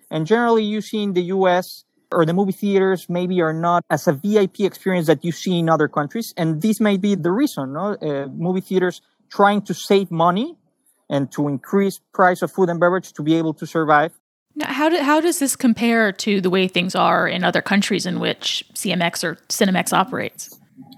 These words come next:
Speaker 1: So Cinemex operates only in Mexico. It also works as a percentage.
Speaker 2: Mm-hmm.
Speaker 1: Now, obviously, it's confidential information, and I can't comment on, on the percentages that,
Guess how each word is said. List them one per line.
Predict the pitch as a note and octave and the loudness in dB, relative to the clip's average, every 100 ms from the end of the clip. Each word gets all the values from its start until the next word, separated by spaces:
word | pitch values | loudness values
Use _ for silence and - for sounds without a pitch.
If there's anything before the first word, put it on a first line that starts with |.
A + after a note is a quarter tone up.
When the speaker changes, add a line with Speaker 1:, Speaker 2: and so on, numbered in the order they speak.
| - - | -20 -18
Speaker 1:
So | - F3 D#3+ D3+ D3 - _ _ | -4 0 2 2 -2 -10 _ _
Cinemex | - - G#3 G3 F#3+ - | -8 -2 2 2 0 -2
operates | F3+ E3+ E3 - | 0 0 0 -2
only | D#3 D3+ | -4 -2
in | C3+ | -2
Mexico. | C#3+ - - A3 A#3 - | -6 -8 0 0 0 -2
It | D#3 D#3 | -2 2
also | D3+ - E3 D3+ C#3+ C3 B2 A#2+ A#2 _ _ - | 0 0 0 2 2 2 -2 -6 -12 _ _ -2
works | C#3+ C#3+ - | 2 2 0
as | C#3 | -6
a | |
percentage. | C3+ C#3 - D3+ A3 C#4 - | -4 -4 -2 -2 -2 -4 -6
Speaker 2:
Mm-hmm. | G#3 G3 _ _ | -20 -20 _ _
Speaker 1:
Now, | C#3+ C3+ | -6 2
obviously, | C#3 C#3+ C3+ | 4 4 2
it's | D3 - | -2 -2
confidential | D#3 C3+ C#3+ C#3+ C3+ C#3 | -2 0 0 0 0 -2
information, | C3 C#3 C#3 C3+ C#3 | -2 -2 -4 -2 -4
and | C3 | -2
I | C3+ | -2
can't | C3 - C3+ - | -4 -6 -6 0
comment | D3 C3+ C3 D3 | 0 2 -2 0
on, | C3+ C3 - | -2 -2 -6
on | D3 | -4
the | C3 | -2
percentages | - C#3 - C#3 C3+ D3 C3 | -2 -4 -4 -4 -4 -4 0
that, | C#3+ | -2